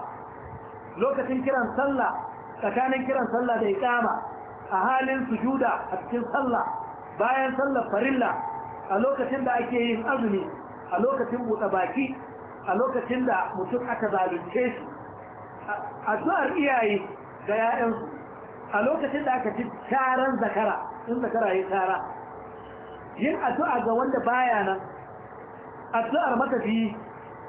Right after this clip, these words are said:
addu'ar wanda ke cikin tsanani, addu'a bayan an kammala alwala, addu'a a lokacin shan ruwan Zamzam,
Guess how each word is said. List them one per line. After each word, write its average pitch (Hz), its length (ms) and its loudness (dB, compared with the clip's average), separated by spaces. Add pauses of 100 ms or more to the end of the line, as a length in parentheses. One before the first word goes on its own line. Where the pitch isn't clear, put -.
(320)
addu'ar 262 420 2
wanda 269 240 2
ke 214 180 0
cikin 240 220 -2
tsanani, 262 400 2 (840)
addu'a 262 400 2
bayan 254 260 2
an 262 160 0
kammala 269 400 2
alwala, 220 340 4 (840)
addu'a 247 420 2
a - 20 4
lokacin 233 440 2
shan 240 140 2
ruwan 214 280 2
Zamzam, 214 400 2